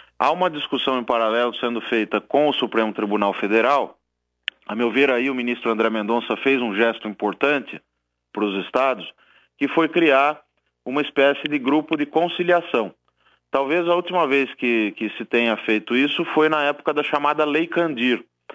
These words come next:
Os ouvintes devem se lembrar dessa lei, que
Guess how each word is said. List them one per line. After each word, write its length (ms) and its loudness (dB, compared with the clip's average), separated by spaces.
Os 200 -2
ouvintes 480 0
devem 560 0
se 80 0
lembrar 500 2
dessa 320 -4
lei, 260 0
que 300 -4